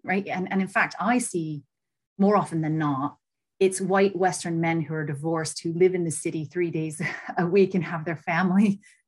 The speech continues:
at a home somewhere else, right? You, you start to get to these really even small models of what it takes to be successful in the organization. And if you want to create space for individuals of difference,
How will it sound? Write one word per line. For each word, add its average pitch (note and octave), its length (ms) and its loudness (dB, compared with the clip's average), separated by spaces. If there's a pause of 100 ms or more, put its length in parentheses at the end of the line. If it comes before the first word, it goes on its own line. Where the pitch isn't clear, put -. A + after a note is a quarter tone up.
at F#3+ 100 2
a G3+ 60 6
home G#3 380 4
somewhere G3 300 2
else, A#3 200 6
right? G#3 140 0
You, A3+ 160 -8
you A#3+ 120 -2
start C#4+ 220 -2
to C4+ 60 -2
get A#3 160 -2
to A3 120 -4
these G3 220 0
really A3+ 560 0
even G#3+ 380 -2
small A3 580 0
models F3 720 0 (640)
of F#3+ 300 0
what G3+ 240 4
it - 140 0
takes E3+ 360 -8
to F3 120 -6
be D#3+ 140 -4
successful - 500 -10
in C#3+ 80 -2
the D3 100 -4
organization. C#3+ 720 -10
And F#3 200 -2 (720)
if A#3+ 220 -2
you A#3+ 120 2
want A#3+ 500 4
to A3 140 -2
create F3+ 380 -2
space B2 480 -6
for F#3 100 -4
individuals E3 600 -4
of D3 80 -14
difference, - 640 -10